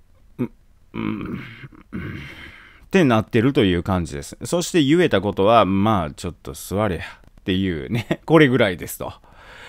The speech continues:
もう完全に圧倒されてる、気をされてる感じですね。反会は、領に従い座すってなってますね。領のそばに座ったという感じなんですけども、座すること、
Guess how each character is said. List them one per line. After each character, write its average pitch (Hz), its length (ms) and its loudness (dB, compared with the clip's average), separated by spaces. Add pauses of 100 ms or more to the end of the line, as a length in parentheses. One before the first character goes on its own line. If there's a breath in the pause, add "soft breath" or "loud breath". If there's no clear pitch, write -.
(120 loud breath)
も 113 80 0
う 98 40 -2
完 160 260 4
全 143 180 4
に 120 80 4
圧 123 200 2
倒 127 140 4
さ 120 140 2
れ 107 80 2
て 98 100 0
る、 90 160 0
気 151 140 4
を 151 100 4
さ 143 140 2
れ 135 80 0
て 127 100 0
る 120 80 0
感 107 220 2
じ 95 80 0
で 90 100 0
す - 100 -10
ね。 90 300 -2 (340 loud breath)
反 127 240 4
会 92 220 2
は、 107 300 4
領 156 260 4
に 120 120 2
従 101 280 0 (180)
い 139 80 -2
座 87 200 -4
す - 160 -8
っ - 40 -12
て 123 220 -6
な 90 120 -2
っ - 40 -12
て 73 80 -10
ま 76 80 -8
す - 100 -10
ね。 131 200 -4 (340 loud breath)
領 123 300 2
の 92 100 0
そ 101 220 -2
ば 139 100 0
に 160 320 -2
座 120 260 -2
っ 85 140 -2
た 127 140 0
と 135 80 -2
い 90 100 2
う 82 60 -2
感 90 220 -2
じ 85 100 -6
な 78 80 -2
ん 76 100 -4
で 71 80 -8
す - 80 -16
け 64 100 -10
ど 78 100 -8
も、 107 200 -6
座 98 220 -4
す 175 120 -2
る 156 120 -2
こ 92 120 0
と、 78 240 -4